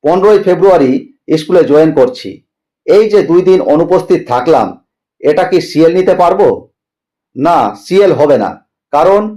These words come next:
লিভ রুলস অনুযায়ী সিএল এবং কম্পেনসেটরি লিভ ছাড়া অন্য যে কোনো ছুটি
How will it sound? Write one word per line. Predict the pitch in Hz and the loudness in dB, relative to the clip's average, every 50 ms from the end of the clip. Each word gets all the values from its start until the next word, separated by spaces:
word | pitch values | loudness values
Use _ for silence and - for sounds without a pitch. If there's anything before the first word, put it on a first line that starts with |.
| - _ _ _ _ _ _ - | -18 _ _ _ _ _ _ -8
লিভ | 107 127 175 202 208 170 | -4 0 2 2 2 2
রুলস | 147 151 175 180 165 165 - - 135 | 2 2 2 2 0 0 -2 -2 0
অনুযায়ী | 143 156 160 175 147 123 98 - - - _ _ _ _ _ _ _ | 0 2 2 2 0 0 -2 -4 -10 -16 _ _ _ _ _ _ _
সিএল | _ - - 160 185 196 202 208 208 202 202 - - - 147 | _ -14 -6 -2 2 2 2 4 2 2 0 0 0 0 2
এবং | 143 156 156 156 151 151 - - _ _ _ _ - | 2 2 2 2 0 -4 -10 -14 _ _ _ _ -2
কম্পেনসেটরি | 151 165 175 - 190 185 - - 185 175 185 180 170 151 135 156 | -2 -2 0 0 -2 -2 0 0 0 2 2 2 2 2 2 2
লিভ | 170 170 - - | 0 0 -2 -2
ছাড়া | 170 170 156 120 95 - - _ _ _ _ _ _ _ _ _ - | -2 0 0 0 -2 -4 -6 _ _ _ _ _ _ _ _ _ -6
অন্য | - 156 180 190 196 180 143 | -2 -2 0 2 0 0 2
যে | 117 156 175 | 2 0 0
কোনো | - 208 220 208 196 | 2 0 0 0 0
ছুটি | 208 180 - 139 113 | 0 0 0 0 -4